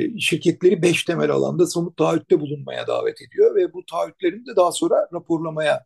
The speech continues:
davet ediyor. E, eşit temsil, katılım ve liderlik,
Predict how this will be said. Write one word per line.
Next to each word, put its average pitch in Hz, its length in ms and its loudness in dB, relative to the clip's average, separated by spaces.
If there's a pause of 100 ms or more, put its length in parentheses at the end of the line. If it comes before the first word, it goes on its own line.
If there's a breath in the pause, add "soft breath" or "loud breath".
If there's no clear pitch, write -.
davet - 340 -2
ediyor. 98 320 2 (1120 soft breath)
E, 151 80 8 (600)
eşit - 320 2
temsil, 170 440 2 (720)
katılım 190 520 4
ve 185 200 6
liderlik, 165 800 4